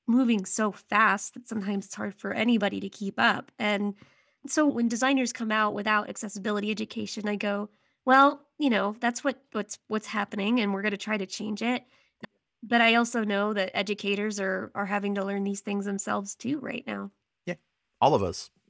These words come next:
Speaker 2: We keep just trying to learn whatever comes next. And it, it's, like, inherent of what we do as a profession. Okay, Anna, shifting gears a little bit and moving into a different,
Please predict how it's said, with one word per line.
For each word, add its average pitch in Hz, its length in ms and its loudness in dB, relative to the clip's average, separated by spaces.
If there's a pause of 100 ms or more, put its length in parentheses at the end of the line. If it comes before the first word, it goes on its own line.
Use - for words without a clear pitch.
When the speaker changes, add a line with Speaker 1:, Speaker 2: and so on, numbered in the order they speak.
(120)
Speaker 2:
We 95 60 -10
keep - 320 -4
just - 220 -2
trying 101 280 -2
to 98 100 -6
learn 95 220 2
whatever 87 340 2
comes 87 280 -8
next. - 280 -16 (520)
And 104 180 2
it, 101 140 -4 (180)
it's, - 160 -6
like, 101 160 0
inherent 101 560 0 (140)
of - 360 -2 (360)
what 98 200 0
we 87 80 -2
do 73 220 -6 (240)
as 87 180 0
a 87 60 -4
profession. - 360 -6 (760)
Okay, 120 280 6 (580)
Anna, 117 260 2 (640)
shifting 196 340 0
gears 151 180 0
a 123 60 0
little 104 160 0
bit 80 360 -6 (500)
and 135 80 -2
moving 147 260 0
into 131 320 2
a 123 40 6
different, 117 560 -4